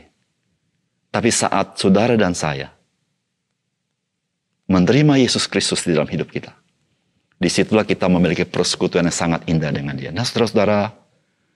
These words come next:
janganlah kita abaikan persekutuan indah ini.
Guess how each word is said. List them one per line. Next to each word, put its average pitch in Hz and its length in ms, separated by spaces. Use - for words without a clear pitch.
janganlah 120 480
kita 104 320
abaikan 87 580
persekutuan 85 640
indah 80 320
ini. - 320